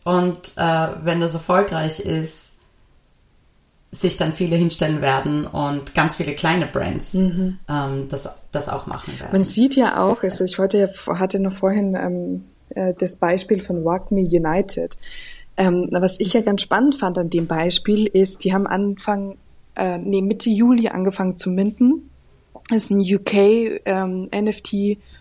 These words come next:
Speaker 2: funded, äh, Fu-, also Fußballteam, also Soccer-Team. Und, ähm, da sind so Größen drin,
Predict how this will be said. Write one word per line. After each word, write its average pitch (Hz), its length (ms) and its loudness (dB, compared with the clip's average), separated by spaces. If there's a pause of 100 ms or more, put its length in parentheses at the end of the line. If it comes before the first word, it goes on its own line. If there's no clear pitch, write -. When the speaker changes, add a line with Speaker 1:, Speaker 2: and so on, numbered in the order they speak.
Speaker 2:
funded, 196 680 2
äh, 180 380 -2
Fu-, - 300 -2
also 175 400 -2
Fußballteam, 240 680 0
also 185 140 -6
Soccer-Team. 220 540 -8 (520)
Und, 208 580 2
ähm, 196 340 -2
da 190 140 -2
sind 247 260 2
so 208 120 0
Größen 214 520 2
drin, 190 400 -2